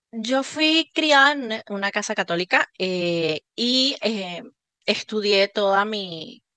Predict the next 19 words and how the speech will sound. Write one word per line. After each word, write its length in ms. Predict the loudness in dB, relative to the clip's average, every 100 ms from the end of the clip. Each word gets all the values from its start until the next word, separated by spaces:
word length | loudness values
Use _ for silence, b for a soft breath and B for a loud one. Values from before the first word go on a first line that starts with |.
| _ _ _ _
eh, 360 | -10 -10 -12 -18 _ _ _
desde 400 | -6 -2 -2 -4 -6
primaria 500 | -4 2 4 4 2
hasta 200 | 0 -4
bachillerato 800 | -6 -6 0 2 2 0 -4 -4
en 400 | -6 -4 -4 -6 -8
un 80 | -4
colegio 360 | 0 0 0
católico, 640 | -4 -2 -2 -2 -6 -10 _ B B B _ _
eh, 680 | -4 -2 -2 -6 -10 -12 -16 -20 _
Fe 160 | -6
y 20 | -2
Ale-, 200 | -2 -4 -6
Fe 160 | -4
y 20 |
Alegría 400 | -2 0 -2 -4
se 140 | -4 -6
llama. 280 | -8 -8 -14 -16 -10
Entonces, 1000 | -8 -8 -8 -6 -6 -6 -8 -10 -12